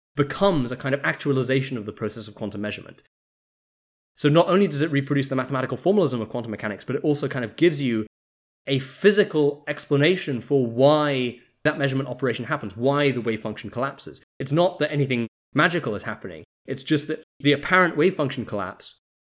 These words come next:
is a consequence of the macroscopic nature of the observer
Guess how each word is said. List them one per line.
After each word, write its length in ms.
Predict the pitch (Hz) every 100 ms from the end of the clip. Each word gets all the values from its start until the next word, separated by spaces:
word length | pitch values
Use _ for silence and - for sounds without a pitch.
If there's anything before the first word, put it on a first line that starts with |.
| _ _ _ _ -
is 140 | 135
a 40 |
consequence 680 | 135 175 185 165 127 113 - _ -
of 120 | 135
the 80 | 139
macroscopic 600 | 160 165 143 160 143 139
nature 280 | 131 139 120
of 80 |
the 120 | 110 110
observer 540 | 104 196 123 87